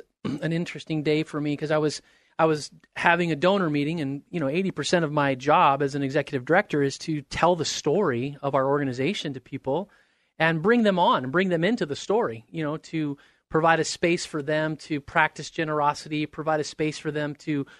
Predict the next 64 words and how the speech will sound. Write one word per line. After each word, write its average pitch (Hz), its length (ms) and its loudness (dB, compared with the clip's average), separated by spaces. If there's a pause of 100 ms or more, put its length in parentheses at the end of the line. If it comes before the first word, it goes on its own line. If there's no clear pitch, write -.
(360)
you 175 80 -4
know, 139 80 0
practice 156 460 -2
volunteerism, 151 680 -2
all 214 200 -2
those 175 200 -2
kind 175 200 -2
of 156 80 -4
things, 131 360 -4
you 143 80 -4
know, 139 140 -2
to, 160 340 -6
to - 160 -4
do 170 160 0
that. 139 260 -2
And 156 220 -2 (420)
I 190 80 6
was 185 300 4 (100)
meeting 202 360 4
with 180 280 0
a, 160 220 -8
a 165 60 -2
donor 170 420 2
and 160 320 -2
having 170 320 0
a 160 40 -4
conversation. 170 600 -2
These 156 160 -6
two 185 160 -8
gentlemen 165 400 0
walked 147 300 2
into 156 380 -4
our 139 120 4
action 165 340 0
center, 147 240 -4
which 143 160 -4
is 147 100 -8
on 143 140 -2
ninety-second, 147 800 -4 (380)
uh, 139 300 -2
right 147 240 0
there, 143 200 -2 (220)
right, 147 280 -2
right 165 160 0
across 160 180 -6
the - 40 -12
street 156 160 -8
from 151 100 -8
the 135 40 0
Organ 151 240 0
Grinder 123 320 -2
Pizza 165 320 -4
House. 117 220 -12
When 135 80 -8
I 131 40 -6
was 127 100 -8
a - 20 -8
little 127 140 -6
kid, 139 140 -8
we 135 40 -4
used - 120 -12
to 135 60 -16
go 131 140 -4
there. 131 220 -8